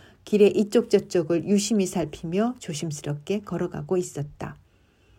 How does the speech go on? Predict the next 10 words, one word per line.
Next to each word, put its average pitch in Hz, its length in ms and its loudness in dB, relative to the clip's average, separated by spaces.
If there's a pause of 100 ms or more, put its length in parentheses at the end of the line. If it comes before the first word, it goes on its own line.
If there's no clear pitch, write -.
(720)
마침내 262 460 2
자신이 220 400 2
아까 170 280 0
쉬다가 202 460 -2
잠들어 185 480 0
버렸던 160 640 -6
정자가 156 520 -10
다시 151 300 -10
눈에 165 340 -6
띄었다. 170 580 -6